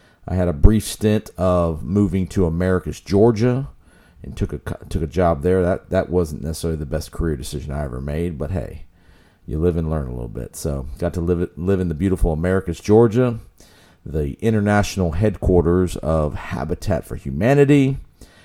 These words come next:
and also the neighboring city, city of Plains, Georgia, is where former President Jimmy Carter is from. And I, I actually can say that I had the fortune to see him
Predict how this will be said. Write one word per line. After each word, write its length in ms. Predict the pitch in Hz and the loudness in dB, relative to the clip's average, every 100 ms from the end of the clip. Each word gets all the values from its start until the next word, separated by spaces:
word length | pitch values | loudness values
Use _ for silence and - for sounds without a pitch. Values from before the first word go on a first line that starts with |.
| _ - | _ -10
and 120 | 90 | -2
also 800 | 104 113 - 117 110 107 104 101 | 2 2 2 4 6 6 4 2
the 140 | 80 | 0
neighboring 500 | 80 104 107 98 98 | 0 0 2 0 0
city, 460 | 90 - 101 101 95 - | -4 -4 0 0 -2 -6
city 500 | - 107 98 101 62 | -4 -2 0 0 -2
of 240 | 76 - | -6 6
Plains, 640 | - 120 120 104 98 92 | 6 6 2 2 2 -2
Georgia, 540 | - 64 92 87 76 95 | -6 0 4 4 2 -2
is 200 | 58 80 | -2 -2
where 600 | 85 82 82 82 80 - _ _ - | 0 0 0 -2 -4 -10 _ _ -14
former 320 | - 90 87 | -8 -4 -4
President 520 | 80 92 87 82 73 67 | 4 6 6 -2 -6 -6
Jimmy 280 | 78 82 | -4 -4
Carter 520 | 85 - 123 117 67 60 | -4 -4 -4 -4 -4 -6
is 120 | 60 | -10
from. 420 | - 57 50 50 | -12 -12 -10 -12
And 80 | 55 | -12
I, 120 | 69 - | -12 -12
I 120 | 64 | -12
actually 260 | 73 - - | -12 -16 -14
can 160 | 69 - | -12 -10
say 240 | - 80 | -6 -4
that 160 | 73 71 | -4 -6
I 80 | |
had 160 | 82 76 | -6 -6
the 80 | 67 | -10
fortune 480 | - 82 76 69 64 | -8 -6 -6 -10 -12
to 80 | |
see 240 | - - 85 | -10 -6 -4
him 400 | 90 90 95 | -4 -4 -6